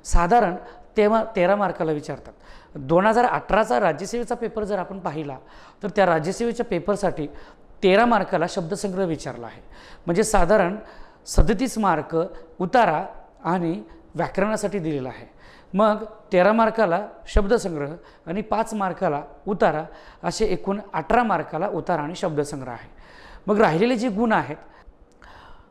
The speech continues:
तेरा आणि पाच अठरा मार्क आणि ते वगळून राहिलेले जे गुण आहेत साधारण तेहतीस मार्क हे व्याकरणासाठी आहे. म्हणजे अतिशय महत्त्वाचा मुद्दा आहे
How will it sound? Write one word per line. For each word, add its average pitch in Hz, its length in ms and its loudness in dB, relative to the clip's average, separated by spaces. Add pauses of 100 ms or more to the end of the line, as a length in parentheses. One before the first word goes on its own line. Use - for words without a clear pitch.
(220)
तेरा 202 400 4 (260)
आणि 196 360 -2 (340)
पाच 175 320 -2
अठरा 208 320 0
मार्क 160 340 -4
आणि 196 260 -4
ते 247 60 -4
वगळून 202 400 -2 (120)
राहिलेले 160 400 -2
जे 220 140 -6
गुण 190 240 -6
आहेत 147 180 -6 (320)
साधारण 226 540 4
तेहतीस 214 380 -6
मार्क 170 340 -2 (440)
हे 214 160 2
व्याकरणासाठी 160 800 -6
आहे. 120 200 -12 (440)
म्हणजे 190 200 2
अतिशय 226 380 0
महत्त्वाचा 226 440 0
मुद्दा 196 260 -2
आहे 151 180 -4